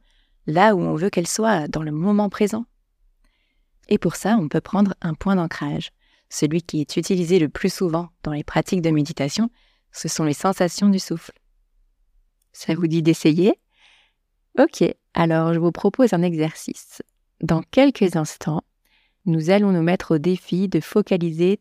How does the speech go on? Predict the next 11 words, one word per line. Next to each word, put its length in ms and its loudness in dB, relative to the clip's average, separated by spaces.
toute 220 2
l'attention 640 2
sur 200 -2
notre 280 0
respiration. 680 0
Et 80 0
rassurez-vous, 640 2
méditer, 420 2
ce 120 -2
n'est 80 4
pas 160 0